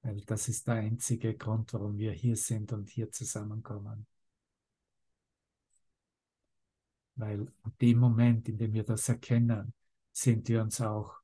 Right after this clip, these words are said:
gewiss darüber, dass Geben und Empfangen eins und dasselbe ist. Und in der Lektion hundertsiebenundachtzig, wo ich hier beginne zu lesen, das auf Seite zweiundfünfzig ist,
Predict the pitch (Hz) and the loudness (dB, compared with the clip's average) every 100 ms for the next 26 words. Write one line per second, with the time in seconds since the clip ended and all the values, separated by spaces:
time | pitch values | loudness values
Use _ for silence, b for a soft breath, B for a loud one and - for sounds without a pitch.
0 | _ - 117 120 123 - 123 110 110 104 | _ -2 4 4 4 2 0 0 0 0
1 | 110 101 - _ _ _ _ _ _ 131 | -2 -4 -10 _ _ _ _ _ _ -2
2 | - - 120 120 120 107 101 _ _ _ | 0 4 6 6 4 0 -6 _ _ _
3 | _ _ 139 113 104 - 110 110 113 - | _ _ 0 0 0 -2 0 0 0 0
4 | 113 113 - 104 117 - 113 101 98 107 | 0 0 -2 -4 -4 -4 -4 -4 -4 -4
5 | 101 117 - - _ _ _ _ _ _ | -6 -8 -12 -16 _ _ _ _ _ _
6 | _ _ _ 120 107 107 110 110 107 - | _ _ _ -4 -2 -2 -2 -2 -2 -2
7 | 113 107 110 113 107 - 123 120 113 113 | 0 0 0 0 0 0 2 4 4 2
8 | 104 - 113 113 113 104 - 113 113 - | -2 -4 -6 -2 -2 0 0 0 -2 2
9 | 113 117 117 117 104 110 110 117 110 107 | 4 4 2 -2 0 0 2 0 -2 -2
10 | - 113 - - 117 110 113 113 117 113 | 0 -2 -2 -2 0 2 0 -2 0 2
11 | 113 - 117 - 120 117 113 - | 0 2 0 0 -2 0 0 0